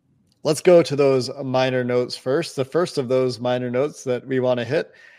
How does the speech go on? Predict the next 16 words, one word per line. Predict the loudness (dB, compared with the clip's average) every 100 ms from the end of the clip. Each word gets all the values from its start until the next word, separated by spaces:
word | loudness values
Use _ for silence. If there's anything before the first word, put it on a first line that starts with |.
| _ -2
is, | -2
unfortunately | 0 0 0 -2 0 0 0 -2
for | -4 -2 0 -2 -4 -12 _ _ _ _ _ _ _ -6
the | 0
running | 2 0 0
back | 0 0
carted | -2 -2 -2
off | -4
the | -6
field | -2 -2 -2
yesterday, | -4 -4 -6 -2 0 0 -2 -6
the | -10 -14 -14
son | -2 0 0 -4
of | -6 -4 -4 -4
Evander | -6 -4 -6
Holyfield, | -4 -4 -6 -8 -6 -6 -6